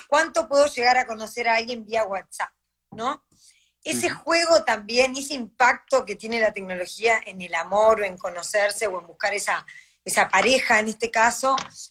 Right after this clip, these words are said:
Speaker 1: en donde hay toda una charleta vía chat muy, muy extensa, pero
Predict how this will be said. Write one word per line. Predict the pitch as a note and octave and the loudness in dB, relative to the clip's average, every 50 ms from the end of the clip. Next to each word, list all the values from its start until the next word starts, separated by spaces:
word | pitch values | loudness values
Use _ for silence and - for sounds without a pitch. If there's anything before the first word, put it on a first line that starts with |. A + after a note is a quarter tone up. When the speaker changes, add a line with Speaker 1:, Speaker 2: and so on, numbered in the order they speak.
| _ _ _ _ | _ _ _ _
Speaker 1:
en | A#3+ A#3 A#3+ | -8 -2 0
donde | B3 B3 B3 B3 B3 B3 B3 - - _ _ | 2 2 4 4 4 4 4 0 -6 _ _
hay | - C4 C4 A#3+ A3 - - _ _ _ - | 2 4 4 4 2 0 -8 _ _ _ -4
toda | C4+ D4+ E4 E4+ | -4 -2 -2 -2
una | D#4 C#4+ C4 - | -2 -2 -2 -2
charleta | - A#3+ A3+ A#3 A#3 A#3+ B3 A#3+ A#3+ - - G3 F3+ F#3+ - _ _ _ _ _ _ _ _ _ | 0 0 0 2 2 0 0 0 0 -2 -2 -2 -2 -4 -8 _ _ _ _ _ _ _ _ _
vía | G3+ F3+ G3 A#3+ A#3 A3 A3+ | -20 -6 0 2 2 2 2
chat | - - B3 A#3 A#3 A3+ - _ _ _ _ | 2 2 4 4 4 4 0 _ _ _ _
muy, | G3+ G#3+ B3 C#4 C4+ | -12 -8 -6 -6 -4
muy | C4 C4 C4+ C4 | -4 -4 -4 -4
extensa, | B3+ B3 - - - C4+ C4+ C4 B3 B3 - C4 B3 C4 - _ _ - - - - _ _ _ _ _ | -4 -6 -6 0 2 2 2 2 -2 -4 -2 -2 -2 -2 -4 _ _ -20 -20 -20 -20 _ _ _ _ _
pero | - A3+ A3+ B3+ B3+ | 0 2 4 4 4